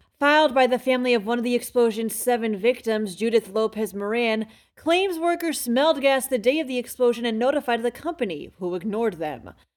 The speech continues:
Both Palmer and gas utility U G I were named in the filing, although authorities are still investigating what caused the blast.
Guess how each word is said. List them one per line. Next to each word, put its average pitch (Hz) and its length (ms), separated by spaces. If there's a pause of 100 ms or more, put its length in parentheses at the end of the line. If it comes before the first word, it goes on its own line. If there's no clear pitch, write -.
(320)
Both 240 240
Palmer 240 320
and 220 160
gas 196 320
utility 202 420
U 190 300
G 185 200
I 208 280
were 196 160
named 190 280
in 185 60
the 185 80
filing, 202 500
although 226 260
authorities 277 440
are 262 80
still 320 300
investigating 277 720
what - 160
caused 285 360
the 214 60
blast. 143 680